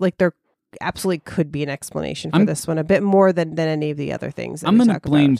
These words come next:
Speaker 1: about.
Speaker 2: parkour for, for the thing being up there.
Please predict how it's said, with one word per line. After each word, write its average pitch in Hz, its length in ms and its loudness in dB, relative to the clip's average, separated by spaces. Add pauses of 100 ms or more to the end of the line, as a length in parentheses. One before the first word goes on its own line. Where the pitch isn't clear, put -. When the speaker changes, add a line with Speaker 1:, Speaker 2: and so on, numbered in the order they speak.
Speaker 1:
about. - 0 -
Speaker 2:
parkour 110 680 -2
for, 95 540 -14 (220)
for 117 80 2 (100)
the 117 140 2
thing 139 260 6
being 117 260 4
up 120 180 4
there. 208 680 -4